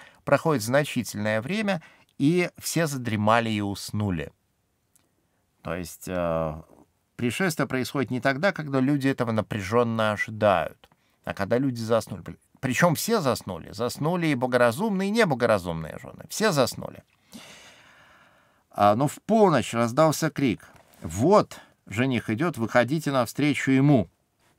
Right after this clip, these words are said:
То есть, когда все уже спят, это полночь.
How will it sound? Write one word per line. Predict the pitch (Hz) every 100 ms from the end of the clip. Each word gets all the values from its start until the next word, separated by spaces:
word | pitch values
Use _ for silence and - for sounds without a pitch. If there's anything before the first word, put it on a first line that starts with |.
| -
То | -
есть, | 156
когда | - 139 185
все | - 127
уже | 107
спят, | 107 - 101 - -
это | - -
полночь. | - 135 104 80 -